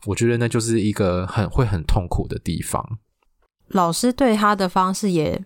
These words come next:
Speaker 2: 我觉得也没有很好欸，就是老师都会用一些贬低的方式去跟他互动，所以他那边有讲到说，老师会摆脸色啊，或者是会用一些贬低的方式，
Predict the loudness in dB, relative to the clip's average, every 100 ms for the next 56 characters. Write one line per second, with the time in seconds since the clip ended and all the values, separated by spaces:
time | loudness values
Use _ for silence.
0 | -12 -2 0 2 4 4 2 2 2 2
1 | 0 -2 -2 0 0 -2 -4 -2 0 2
2 | 0 -2 -12 -4 -2 2 2 4 4 4
3 | 4 4 2 2 0 0 2 0 2 -2
4 | 2 0 0 -4 -2 -2 -2 -2 2 2
5 | 0 -4 -10 -20 -20 _ -18 -2 0 2
6 | 0 0 0 0 -2 -2 -2 -2 -8 -10
7 | -8 0 2 4 4 2 2 2 2 4
8 | 4 4 2 2 0 0 -2 2 2 2
9 | 0 -2 0 2 4 4 4 4 2 -2
10 | -8 _ _ _ _ _ _ _ _ _
11 | _ _ _ _ _ _ -4 -2 0 2
12 | 4 4 2 2 0 2 2 0 -2 2
13 | 4 4 2 4 2 4 2 2 0 2
14 | 2 4 4 4 4 4 2 2 2 2
15 | 0 -2 0 2 2 0 -2 -2 -2 0
16 | 0 0